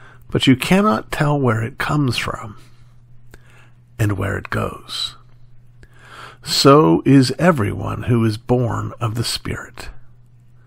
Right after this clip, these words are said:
John three, five through eight. This is, of course, Jesus. He is speaking to Nicodemus, and he is speaking in the clearest possible terms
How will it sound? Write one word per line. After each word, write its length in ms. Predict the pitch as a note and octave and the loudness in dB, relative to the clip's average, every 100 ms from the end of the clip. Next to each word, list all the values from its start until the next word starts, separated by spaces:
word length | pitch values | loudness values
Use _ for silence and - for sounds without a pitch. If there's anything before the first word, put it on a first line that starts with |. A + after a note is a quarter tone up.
| - - - - | -20 -20 -20 -20
John 340 | - A2+ G#2 A2+ | -6 -2 -2 -2
three, 540 | - G2 G2 G#2 - - - | -2 -4 -4 -8 -14 -20 -20
five 400 | - - F#2+ F2+ | -12 -4 -4 -4
through 260 | - - - | -8 -8 -8
eight. 320 | - - - - - - - - - - - - | -10 -18 -20 -20 -20 -20 -20 -20 -20 -20 -16 2
This 240 | A#2 - | 2 4
is, 160 | C3 G3 | 2 2
of 120 | F3 | -4
course, 340 | A2+ A#2 A#2 | 2 2 2
Jesus. 680 | - B2 B2+ A2 - - - | -2 2 4 4 -2 -6 -4
He 240 | A#2 A#2 A#2+ | 0 2 2
is 320 | B2 B2 - - - - | 2 0 -6 -12 -14 -10
speaking 760 | - - D#3+ E3+ - A2 A2 | -8 0 2 2 2 2 2
to 380 | A2+ A2+ G#2 A#2+ | 2 4 6 4
Nicodemus, 920 | A2+ A2+ B2+ A2+ D3 D3+ F#2+ G2+ - | 2 0 2 4 6 6 4 -4 -6
and 220 | C#3+ A#2 A2 | -2 0 2
he 160 | B2+ | 4
is 300 | B2+ B2 - | 4 2 -2
speaking 840 | - - - A#3 A3 F#2+ G2 A#2+ D3+ - - - - - - - - - - - | -4 -6 2 2 2 -2 -2 -4 -4 -8 -20 -20 -20 -20 -20 -20 -20 -20 -8 2
in 120 | C3 | 4
the 80 | C3+ | 4
clearest 580 | - F3 G3+ C4 - | 4 6 4 4 -2
possible 540 | - F#2+ F2+ - G#2 G2+ | -6 -4 -4 -4 -4 -6
terms 520 | - E2+ F2 A2 | -4 -4 -4 -4